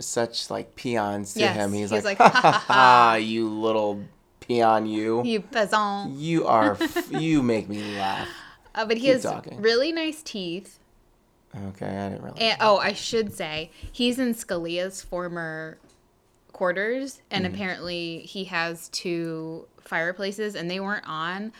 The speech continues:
Speaker 2: but I was sweating
Speaker 1: I th-
Speaker 2: so profusely under my adorable dress.
Speaker 1: First, oh my God. First off, you know I sweat at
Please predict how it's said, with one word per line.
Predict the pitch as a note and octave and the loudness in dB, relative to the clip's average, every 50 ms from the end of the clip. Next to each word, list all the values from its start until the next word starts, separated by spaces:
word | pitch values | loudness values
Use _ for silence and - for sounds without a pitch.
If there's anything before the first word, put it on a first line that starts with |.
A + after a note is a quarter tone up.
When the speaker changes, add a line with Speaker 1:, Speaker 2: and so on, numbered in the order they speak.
| - - - _ _ _ - | -20 -20 -20 _ _ _ -4
Speaker 2:
but | - F#3+ - - - | -2 -2 -2 -2 -2
I | - F3 F#3 G3+ | 0 0 0 0
was | A3+ C4 C#4 C4+ | 0 -2 -2 -4
sweating | - - - - - E3 D#3+ D3+ E3 F3+ G3+ G#3+ A3 A#3 A#3+ A#3+ _ _ - - | -4 -10 -12 -10 -8 -8 -8 -6 -8 -8 -10 -8 -8 -10 -10 -12 _ _ 0 0
Speaker 1:
I | C3+ D3 | 0 0
th- | C#3+ - | 0 -4
Speaker 2:
so | - - - - - - - F#3+ F#3+ G#3 | -12 -10 -10 -12 -10 -6 -4 -2 -2 -2
profusely | G#3 - A#3+ A3+ A3+ - F#3+ F#3 F#3 F#3 - F#3 F3 | -4 -4 -8 -10 -10 -8 -8 -8 -8 -8 -6 -6 -6
under | - E3+ E3+ D#3+ D#3+ | -6 -6 -6 -8 -8
my | D#3+ D#3+ D#3 D3+ D#3 D#3 - - | -8 -8 -10 -8 -8 -10 -10 -10
adorable | D#3+ D#3 E3 D#3+ D#3 C#3 D3 - | -10 -8 -6 -8 -8 -8 -10 -12
dress. | - D3 G#2+ - - - - A#2 | -14 -14 -14 -16 -20 -20 -18 -8
Speaker 1:
First, | - C3+ C#3 C#3 B2 - - | -2 0 0 0 0 -2 -4
oh | - G2 F2+ E2+ F2+ | -4 -4 -4 -6 -10
my | F2+ F2+ F2 | -12 -14 -14
God. | - - - - - - - - | -16 -18 -18 -18 -16 -18 -18 -14
First | - - D3+ D3+ D3 - - | -2 4 4 4 4 6 2
off, | A#2+ A2 - - | 0 0 0 -2
you | A#2+ C3+ C3+ | 0 0 2
know | B2 G#2+ G#2 | 2 2 2
I | G#2 G#2 | 0 -2
sweat | G#2 - - G#2+ G#2 G#2+ - - - - - - | -2 -4 -4 -4 -2 -2 -2 -4 -6 -14 -8 -2
at | - G2+ F#2 - | 0 0 0 0